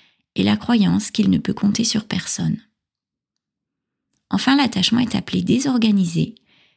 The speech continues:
quand la relation avec le parent est marquée par une alternance de moments sécurisants et de moments angoissants. À l'âge adulte, il se traduit par une grande imprévisibilité dans les réactions émotionnelles, des comportements de type anxieux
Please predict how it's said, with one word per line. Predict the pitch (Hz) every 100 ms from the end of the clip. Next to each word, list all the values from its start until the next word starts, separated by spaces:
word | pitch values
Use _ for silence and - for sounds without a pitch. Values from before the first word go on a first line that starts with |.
| -
quand | -
la | 202 214
relation | 226 240 302 330
avec | -
le | 185
parent | - 196 208 240
est |
marquée | 196 180 - 247
par | 240 185
une | 175
alternance | 185 - 196 196 220
de | 220
moments | 180 - 165
sécurisants | 170 240 240 247 220 190 170 214 - - - _ -
et | 175
de | 170
moments | 170 160 -
angoissants. | 214 240 233 196 - - _ _ _ _ - - - _ _ -
À | 180
l'âge | 185 185
adulte, | 175 170 196 247 - -
il | 185 190
se | 226
traduit | 226 226 240
par | 262 196
une | 156
grande | 202 247 269
imprévisibilité | 202 214 196 190 170 175 180 233
dans | 226
les | 170
réactions | 156 - 214 - 240
émotionnelles, | 208 - - - 156 - 190 - _ _ _ _ -
des | -
comportements | - 104 120 - - -
de | 104
type | 92 - - -
anxieux | 117 120 - - 156